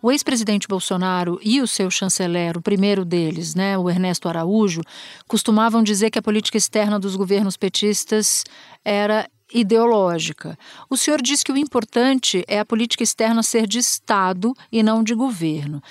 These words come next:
Então, eu queria traduzir o que que isso significa para quem não está familiarizado com essa área. Por que que é tão importante que a política externa seja de Estado, de governos e não de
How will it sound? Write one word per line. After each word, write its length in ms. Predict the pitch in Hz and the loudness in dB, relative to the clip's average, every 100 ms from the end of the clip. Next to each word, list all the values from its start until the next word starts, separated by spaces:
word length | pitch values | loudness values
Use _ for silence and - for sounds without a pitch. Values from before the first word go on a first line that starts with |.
| - - | -20 -4
Então, 180 | 233 277 | -2 0
eu 80 | 311 | -2
queria 320 | - 277 339 | -2 0 0
traduzir 880 | - - 277 262 254 190 170 202 262 - - - - | 0 -2 0 0 0 0 0 2 0 -2 -20 -14 -8
o 100 | 240 | -6
que 200 | - 339 | -2 0
que 140 | 311 | 0
isso 200 | 302 269 | -2 -2
significa 840 | - 247 240 208 - 262 226 214 | -2 2 2 2 0 0 0 -2
para 160 | 220 226 | -2 -4
quem 200 | - 240 | 0 2
não 200 | 262 302 | 4 4
está 380 | 294 - 262 269 | 0 0 0 0
familiarizado 960 | 269 247 240 226 208 202 220 226 226 | 2 4 4 2 0 0 0 0 -2
com 420 | - - 254 254 | -4 0 2 4
essa 360 | 240 240 - 254 | 4 4 2 2
área. 480 | 220 180 160 165 160 - - | 2 2 0 -2 -6 -10 -10
Por 140 | 247 - | -6 -2
que 100 | 311 | -2
que 140 | - | 0
é 40 | 262 - | -2 2
tão 200 | 285 330 | 2 2
importante 540 | 311 254 - 254 240 | 0 -2 0 0 2
que 60 | 247 | 0
a 40 | |
política 320 | 226 226 - | 0 0 0
externa 320 | 214 - 208 208 | -2 0 0 2
seja 400 | - 220 208 214 - - - - | 2 2 2 0 -4 -20 -20 -14
de 360 | - 175 208 214 - | -4 0 2 0 0
Estado, 720 | 226 - - - 214 185 165 | 0 0 0 2 2 4 2
de 160 | 175 190 | 0 0
governos 800 | 190 202 165 202 220 220 233 208 | 0 0 2 4 6 6 4 4
e 60 | 226 | 4
não 420 | 196 202 214 208 | 4 2 0 0
de 400 | 190 196 202 208 | -2 -2 -2 -4